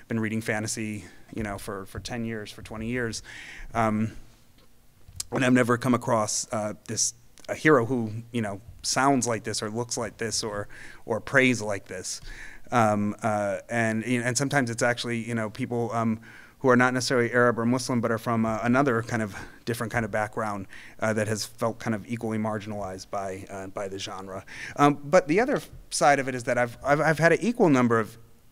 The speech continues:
emails and kind of correspondences with, uh, readers who are,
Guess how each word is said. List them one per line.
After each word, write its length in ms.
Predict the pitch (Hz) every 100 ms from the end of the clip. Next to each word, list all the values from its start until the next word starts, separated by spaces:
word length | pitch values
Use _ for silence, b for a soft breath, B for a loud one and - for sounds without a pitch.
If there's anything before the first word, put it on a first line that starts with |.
| - -
emails 420 | 123 117 110 107
and 280 | 101 101 -
kind 180 | 127
of 60 | 113
correspondences 800 | 139 120 - 117 113 117 113 101 B B B B
with, 360 | - 117 113 - B B B B -
uh, 260 | 117 110 110 -
readers 580 | 120 143 143 135 120 -
who 220 | - 135 131
are, 260 | 127 120